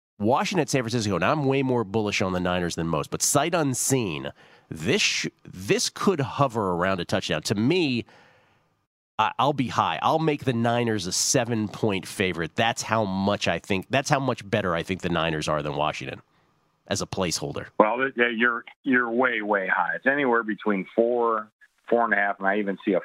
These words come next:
Speaker 2: five out there.
Speaker 1: Give me the Niners.
Speaker 2: Uh, I like four. Yeah, I like, you know, it was, it's weird, though. We had a lot of money showing Washington today, a lot of it.
Speaker 1: I don't get
Speaker 2: But
Speaker 1: it.
Speaker 2: the Niner game was one of the craziest bet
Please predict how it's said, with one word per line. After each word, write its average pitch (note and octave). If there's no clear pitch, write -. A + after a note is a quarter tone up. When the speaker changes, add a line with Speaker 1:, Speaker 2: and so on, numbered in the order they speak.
Speaker 2:
five F#2+
out F2
there. E2
Speaker 1:
Give G#2+
me A2
the G2+
Niners. F2+
Speaker 2:
Uh, F#2
I D3+
like D3+
four. C3
Yeah, A#2
I C#3
like, F3
you D#3
know, D3
it B2+
was, C#3+
it's D#3
weird, E3
though. G2
We C3+
had C#3+
a A#2+
lot B2+
of F3+
money D3+
showing C#3
Washington C3
today, C3
a -
lot B2
of G2
it. D2
Speaker 1:
I C#3
don't G#3
get C#3
Speaker 2:
But A2
Speaker 1:
it. C3
Speaker 2:
the A#2+
Niner D#3
game A2+
was G#2
one A#2
of A2
the F#2+
craziest C3
bet B2